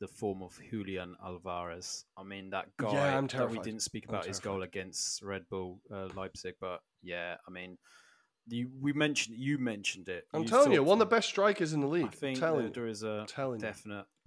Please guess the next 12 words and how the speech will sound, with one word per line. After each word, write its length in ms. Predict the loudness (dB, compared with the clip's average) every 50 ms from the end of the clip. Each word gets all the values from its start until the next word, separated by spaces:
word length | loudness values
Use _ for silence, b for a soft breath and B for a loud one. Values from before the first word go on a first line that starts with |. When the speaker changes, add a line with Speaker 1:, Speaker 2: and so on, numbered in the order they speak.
| -14
Speaker 1:
candidate 460 | -10 -10 -8 -8 -8 -8 -8 -10 -10 -8
there. 280 | -8 -8 -8 -8 -10 -8
I 160 | -6 -6 -6 -6 -6 -6
think 240 | -8 -8 -8 -8
the 80 | -8 -6
way 220 | -4 -4 -4 -4
he's 220 | -6 -6 -8 -10 -8
playing, 420 | -8 -8 -8 -8 -8 -10 -12 -16 _ _ -20
he's 120 | -20 -18
been 180 | -16 -16 -16 -14
incredible. 540 | -16 -16 -14 -10 -8 -8 -8 -8 -10 -10
So, 240 | -8 -6 -6 -6 -6